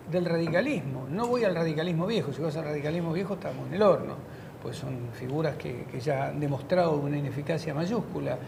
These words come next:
Inclusive creo que si revisás un poco en el pro vas a encontrar gente muy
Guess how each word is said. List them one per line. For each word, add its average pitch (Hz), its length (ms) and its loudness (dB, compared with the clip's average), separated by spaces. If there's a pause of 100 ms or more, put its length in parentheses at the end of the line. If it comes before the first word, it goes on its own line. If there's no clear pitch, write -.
(200)
Inclusive 202 440 2
creo 170 160 2
que 151 60 2
si 147 160 -4
revisás 151 420 2
un 170 120 -2
poco 170 180 0
en 160 60 2
el 156 100 0
pro 262 160 0
vas 214 160 2
a 147 60 -4
encontrar 139 340 -4
gente 139 300 -6
muy 131 260 -4